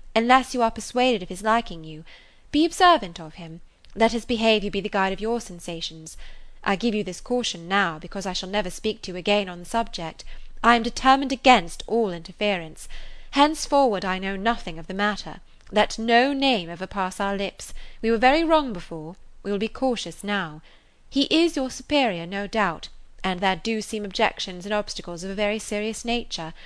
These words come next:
But yet, Harriet, more wonderful things have taken place. There have been matches of greater disparity.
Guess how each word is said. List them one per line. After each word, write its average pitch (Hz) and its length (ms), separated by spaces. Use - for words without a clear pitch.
But 294 180
yet, 370 220
Harriet, 165 520
more 277 280
wonderful 294 340
things 190 300
have 214 100
taken 202 300
place. 202 560
There 254 240
have 320 260
been 370 180
matches 302 340
of 311 140
greater 339 340
disparity. 170 760